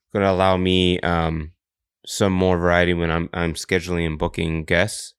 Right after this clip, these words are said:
and, um, when I'm planning what the episodes are gonna be about. So today I wanna talk about this, um, this concept about figuring out your life's purpose.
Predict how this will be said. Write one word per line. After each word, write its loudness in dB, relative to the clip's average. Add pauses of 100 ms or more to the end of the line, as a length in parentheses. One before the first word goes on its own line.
(160)
and, -2
um, -4 (240)
when -2
I'm -2
planning -2
what -6
the -4
episodes -6
are -12
gonna -8
be -10
about. -10
So -6 (760)
today 4
I 2
wanna 2
talk 0
about 0 (580)
this, -6
um, -4 (1160)
this 0
concept 0
about -2 (720)
figuring 2
out 2
your 2
life's -2
purpose. -6